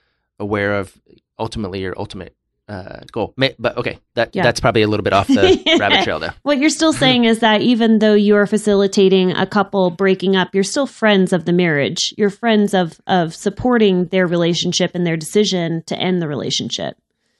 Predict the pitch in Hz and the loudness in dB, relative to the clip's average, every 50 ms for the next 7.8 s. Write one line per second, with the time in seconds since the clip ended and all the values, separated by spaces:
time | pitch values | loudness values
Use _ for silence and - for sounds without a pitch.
0 | _ _ - 110 117 95 87 82 - _ _ _ - - 180 165 143 147 156 156 | _ _ -6 -2 0 0 -2 -2 -6 _ _ _ -6 -4 -4 -2 -4 -4 -8 -10
1 | - _ _ _ _ _ - _ _ _ _ - 226 220 226 220 - - 226 254 | -14 _ _ _ _ _ -20 _ _ _ _ -2 0 2 2 2 2 2 2 2
2 | 247 247 247 247 247 - - 247 254 277 320 330 311 294 277 262 247 247 233 208 | 4 2 2 0 -2 0 2 2 4 4 2 0 0 2 2 2 2 2 0 0
3 | 202 - 202 196 190 190 185 - - - 208 190 180 - 175 160 131 113 170 - | 0 2 0 2 2 2 0 0 0 0 0 0 0 0 -2 -4 -4 -4 -6 -6
4 | - - 196 196 208 196 190 185 - - - 196 196 190 233 240 247 233 - - | -4 -6 -4 -2 0 0 0 -2 -4 -6 -4 -4 -2 0 0 0 0 -2 -4 -6
5 | 185 175 170 170 160 - _ - 190 208 214 214 208 202 190 190 190 196 - _ | -4 -4 -2 -2 -4 -4 _ -2 0 2 2 4 4 4 2 2 0 -2 -4 _
6 | _ - 185 185 208 185 175 185 - - 190 202 196 196 196 202 190 190 196 202 | _ -8 -2 0 2 2 2 0 -2 -4 -2 0 2 2 2 2 0 0 -4 -6
7 | - - 202 196 - - - 202 190 196 - 190 185 180 185 185 | -6 -4 -4 -4 -4 -4 -4 -4 -4 -2 -2 0 0 0 0 -2